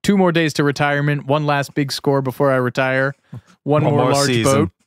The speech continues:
Speaker 1: one more large boat, one more
Speaker 2: <laughs>
Speaker 1: season. Cameron cast British character actor Bernard Hill, Bernard, I assume, Bernard
Speaker 2: Oh, yeah.
Speaker 1: Hill, who would, uh, later appear in the Lord of the Rings movie as King Theoden. Uh, but shockingly, Cameron initially approached Robert De Niro,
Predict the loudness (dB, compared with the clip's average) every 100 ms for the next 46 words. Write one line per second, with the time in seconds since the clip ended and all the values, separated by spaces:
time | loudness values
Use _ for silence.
0 | _ _ -8 -4 -2 0 2 0 0 -2
1 | 0 0 -2 -2 -2 0 0 0 0 0
2 | -2 -6 _ -20 -20 -20 -20 -20 _ _
3 | -4 -2 -2 -4 -2 -2 -4 -4 -2 -2
4 | -2 -2 0 0 0 -2 -4 -2 0 -2
5 | -2 -4 -2 -2 0 -2 -6 -12 _ -4
6 | -4 -2 -2 -2 -4 -8 _ _ _ -2
7 | 0 0 0 0 -2 -4 _ _ _ -4
8 | 0 0 0 -2 -4 -8 -4 -2 0 -2
9 | 0 0 0 0 0 -2 -2 -2 -2 -2
10 | 0 -2 -4 -6 -6 -4 -6 -4 -2 -2
11 | -2 -2 -4 _ _ _ _ _ _ -2
12 | 0 2 0 -2 -2 -2 -2 0 0 0
13 | -2 -6 -6 -2 0 0 0 0 0 0
14 | -2 -2 -2 -2 2 2 2 -2 0 0
15 | 2 2 2 0 0